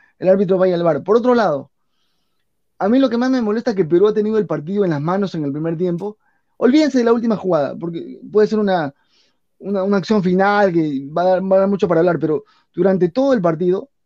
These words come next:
sobre todo en el primer tiempo, Perú tuvo para adelantarse en el marcador y perdonó la vida a Uruguay. En el mejor momento de Perú nos hacen el gol. O sea, hay errores en definición y errores en defensa que nos hacen también perder el partido. Y en el segundo tiempo,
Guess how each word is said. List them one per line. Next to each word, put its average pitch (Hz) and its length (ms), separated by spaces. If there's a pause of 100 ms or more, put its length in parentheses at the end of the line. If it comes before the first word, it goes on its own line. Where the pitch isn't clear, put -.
(280)
sobre 165 160
todo 208 140
en 220 40
el 202 40
primer 190 240
tiempo, 196 240
Perú 190 220
tuvo 269 240
para 180 180
adelantarse 170 380
en 185 60
el 175 40
marcador 156 400
y 156 60
perdonó 165 400
la 190 160
vida 202 180
a 147 60
Uruguay. 139 480 (480)
En 165 120
el 185 120
mejor 180 240
momento 233 280
de 220 60
Perú 196 240
nos 185 180
hacen 180 200
el 156 100
gol. 156 160
O 139 60
sea, 170 260 (540)
hay 240 260
errores 196 580 (140)
en 165 160
definición 160 580
y 175 80
errores 175 240
en 175 100
defensa 175 420 (400)
que 185 100
nos 185 160
hacen 240 220
también 196 260
perder 185 220
el 175 80
partido. 156 480 (500)
Y - 80
en 185 140
el 180 100
segundo 208 320
tiempo, 156 440